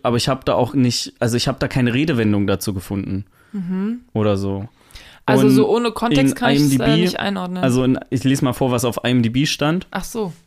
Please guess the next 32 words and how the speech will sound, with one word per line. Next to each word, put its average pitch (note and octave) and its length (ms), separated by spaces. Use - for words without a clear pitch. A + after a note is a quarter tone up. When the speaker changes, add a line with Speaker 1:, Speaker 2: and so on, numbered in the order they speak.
Speaker 1:
Äh, B2+ 140
das A#2 160
hab C3 120
ich C3 100
hier C3 80
noch A#2+ 100
stehen. C#3 420
Ähm, B2 400
„The C3+ 60
movie F3 440
is - 260
set C#3+ 220
in C3 380
nineteen A#2+ 680
eighty-three. A2 680
Driver's A#2+ 560
character A#2 580
Jack A2+ 400
states - 720
he A2+ 300
has C3+ 200
been A#2 200
to - 160
sixteen C3 680
first - 640
days, C3 480
the A2 80
first C3+ 540
being B2 320
in A2+ 180
nineteen A#2 500
sixty-eight.“ - 840